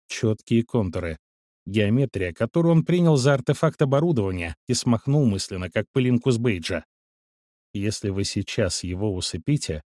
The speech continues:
продолжил я, понизив голос ровно настолько, чтобы слова прозвучали не как угроза, а как констатация факта. «Вскрытие покажет кристаллическую обструкцию каналов на фоне введённого фосфора.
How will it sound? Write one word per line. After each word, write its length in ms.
продолжил 520
я, 180
понизив 500
голос 380
ровно 320
настолько, 540
чтобы 320
слова 300
прозвучали 600
не 120
как 240
угроза, 460
а 60
как 240
констатация 720
факта. 460
«Вскрытие 520
покажет 540
кристаллическую 840
обструкцию 580
каналов 480
на 120
фоне 300
введённого 480
фосфора. 540